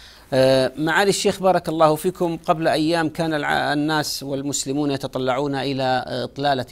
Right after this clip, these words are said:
هذا الشهر الفضيل المبارك، وها هي الأيام تمضي وينتصف الشهر، كيف ترى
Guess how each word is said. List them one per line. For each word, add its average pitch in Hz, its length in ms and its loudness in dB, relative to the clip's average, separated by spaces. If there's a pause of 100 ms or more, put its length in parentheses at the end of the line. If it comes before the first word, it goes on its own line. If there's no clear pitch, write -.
(140)
هذا 123 100 -4
الشهر 120 300 -6
الفضيل 117 400 -6
المبارك، 117 500 -4 (400)
وها 135 280 2
هي 139 160 2
الأيام 135 440 -2
تمضي 117 520 -6 (100)
وينتصف 123 580 -4
الشهر، 110 420 -2 (460)
كيف 143 300 -2 (320)
ترى 127 400 2